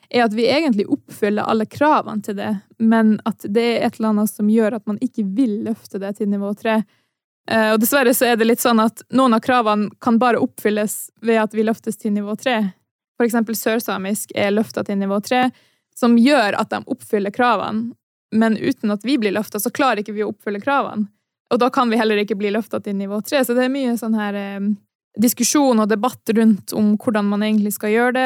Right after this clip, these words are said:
og, og for oss så hadde det jo betydd utrolig mye å bli løftet til nivå tre. Det ville utløst veldig mange politiske,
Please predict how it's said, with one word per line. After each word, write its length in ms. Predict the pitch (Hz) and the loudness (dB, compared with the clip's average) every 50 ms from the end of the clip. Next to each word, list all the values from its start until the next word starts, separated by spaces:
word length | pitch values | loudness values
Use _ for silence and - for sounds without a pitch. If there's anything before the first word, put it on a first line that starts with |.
| 254 233 | 0 0
og, 140 | 214 220 - _ - | -2 -4 -6 _ -8
og 80 | 233 | -6
for 120 | - - - - | -4 -2 -2 -2
oss 160 | - - - | -2 -2 -4
så 60 | - 220 220 | -2 -2 -2
hadde 100 | 202 220 | -2 -2
det 80 | 214 | -2
jo 60 | 208 | -2
betydd 340 | 208 214 220 - 226 208 185 | -4 -6 -6 -4 -6 -6 -6
utrolig 440 | 226 208 - - 254 226 214 202 202 | -8 -10 -8 -6 -4 -2 -2 -2 0
mye 420 | 208 214 226 226 220 208 220 120 - | 0 2 2 2 0 0 -4 -6 -8
å 80 | - - 202 | -6 -6 -4
bli 100 | 208 208 | -4 -2
løftet 540 | 208 220 208 - - - 196 185 202 196 - _ _ _ _ _ _ _ _ - | -2 -4 -6 -8 -8 -6 -4 -4 -4 -6 -8 _ _ _ _ _ _ _ _ -2
til 120 | 226 214 | 0 0
nivå 160 | 208 208 214 226 | 2 2 0 -2
tre. 220 | - 285 285 277 | 0 0 0 0
Det 100 | 240 247 | 0 0
ville 200 | 226 240 233 214 | 0 0 0 0
utløst 500 | - 247 254 - - 233 226 214 - - | 2 0 0 0 -2 -4 -4 -4 -4 -4
veldig 220 | 220 226 226 214 214 | -4 -2 -2 0 0
mange 220 | 214 220 214 214 214 | 0 0 0 -2 -4
politiske, 800 | _ - 220 214 226 233 - - - 220 - - - - 208 | _ -2 -2 0 0 -2 -4 -6 -10 -8 -8 -8 -8 -6 -6